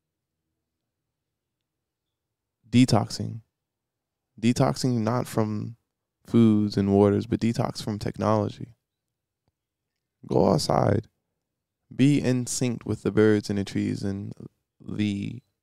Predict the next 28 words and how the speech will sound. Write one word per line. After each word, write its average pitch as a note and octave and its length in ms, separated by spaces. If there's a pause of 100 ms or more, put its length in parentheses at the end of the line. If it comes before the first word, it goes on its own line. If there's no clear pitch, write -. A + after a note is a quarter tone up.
(280)
vegetation G#2+ 640
that's G2 200
around G#2 380
you. - 140 (1700)
Be C3 380 (480)
organic A2+ 580 (140)
of G#2 220
this G#2 180
world. G2+ 460 (840)
You A2 100
know, A2+ 180
like, A2 240
they're, A#2 240
they're A#2 180
really B2 340
trying A2+ 280
to G#2 80
push G#2+ 340
this, G2 200
uh, F#2 380 (100)
this G#2 200
digital, G2+ 800 (680)
uh, - 260
society G2 540
that F2 240
we're, F2+ 280
we're, F#2+ 300 (220)
uh, F#2 240